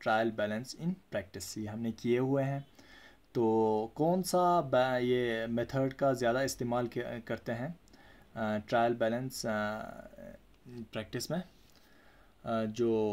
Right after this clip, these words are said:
आपका सबसे ज़्यादातर कौन सा मेथड का इस्तेमाल करते हैं, ये पूछा गया है ट्रायल बैलेंस के। तो ऑप्शन आपको दिया गया, ऑप्शन नंबर ए आपका टोटल मेथड, एक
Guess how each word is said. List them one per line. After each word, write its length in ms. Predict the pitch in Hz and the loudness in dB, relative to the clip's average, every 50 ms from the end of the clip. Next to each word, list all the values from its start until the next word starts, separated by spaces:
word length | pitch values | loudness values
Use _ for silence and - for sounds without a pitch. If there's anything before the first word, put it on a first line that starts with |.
| 104 104 107 - - - | 0 -2 -4 -8 -8 -4
आपका 400 | 117 113 117 - - - 127 120 | -2 -2 -2 -2 -2 0 0 2
सबसे 480 | 117 - - 143 - - - 143 135 131 | 2 0 -4 -6 -6 -4 0 2 2 2
ज़्यादातर 1040 | 120 127 120 117 117 131 131 131 131 127 - - - 107 113 123 - - 123 120 120 | 4 4 4 4 6 4 4 4 2 -2 -6 -8 -8 -8 -10 -10 -6 -4 -4 -2 -2
कौन 280 | 120 - 135 139 135 | -2 0 0 0 0
सा 100 | 131 - | 0 0
मेथड 300 | 113 113 110 - 123 123 | -2 -2 -2 -2 -4 -4
का 140 | 120 - 127 | -2 -2 -2
इस्तेमाल 400 | 123 117 - - 117 113 117 117 | -2 -2 -4 -2 0 0 0 0
करते 280 | 117 - 110 - - 123 | -2 -4 -6 -6 -4 -4
हैं, 60 | 127 | -2
ये 180 | 127 123 127 127 | 0 0 0 0
पूछा 300 | - 123 117 - 120 117 | 2 0 0 0 0 0
गया 240 | 117 113 110 110 | 0 0 0 0
है 240 | 110 117 139 165 165 - - - - - - - - - - - - - - - - - - - - - - - - - | -2 -4 -6 -8 -10 -14 -20 -20 -20 -20 -20 -20 -20 -20 -20 -20 -20 -20 -20 -20 -20 -20 -20 -20 -20 -20 -20 -20 -6 -2
ट्रायल 200 | 120 107 107 107 | 0 0 2 2
बैलेंस 320 | 110 107 107 110 113 - | 0 0 0 -2 -2 -4
के। 160 | - 143 147 | -4 -6 -6
तो 260 | 143 - 127 117 110 | -4 -2 -2 0 0
ऑप्शन 300 | 107 113 110 - 143 143 | 0 -2 -2 -2 -2 0
आपको 300 | 143 135 135 131 - 143 | 2 2 2 2 2 2
दिया 200 | 131 135 131 135 | 2 4 4 2
गया, 120 | 131 135 131 | 2 0 -2
ऑप्शन 200 | 123 - - 135 | -2 -2 -4 -2
नंबर 160 | 135 131 127 | -2 -2 0
ए 140 | 131 131 131 | 0 2 4
आपका 280 | 131 127 123 - 127 120 - - - _ - - - 120 120 110 - - | 4 2 2 0 -4 -6 -6 -12 -20 _ -20 -18 -14 -14 -14 -14 -6 0
टोटल 340 | 123 120 110 - 135 131 131 | 0 0 2 2 2 2 4
मेथड, 380 | 139 135 131 139 135 135 135 - - _ _ - _ - - - - - - - - - _ - - 117 | 2 2 0 0 -2 -2 -2 -6 -14 _ _ -20 _ -20 -20 -20 -20 -20 -20 -20 -20 -20 _ -14 -10 -8
एक 140 | 113 113 | -8 -8